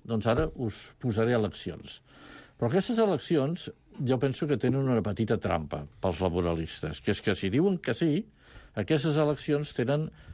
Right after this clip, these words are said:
data, eh, avui ho llegia en un diari, que... Si fos ara, que digués ell,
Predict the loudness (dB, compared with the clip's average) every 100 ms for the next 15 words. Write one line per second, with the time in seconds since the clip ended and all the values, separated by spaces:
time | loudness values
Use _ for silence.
0 | -16 -4 2 2 4 2 2 -2 -12 -6
1 | 0 2 2 2 2 0 -2 0 2 4
2 | 2 2 2 4 2 4 4 4 2 0
3 | 0 2 2 -2 -10 -20 -20 -12 -2 -2
4 | 2 2 4 4 4 0 -4 -2 2 2
5 | 2 -2 -2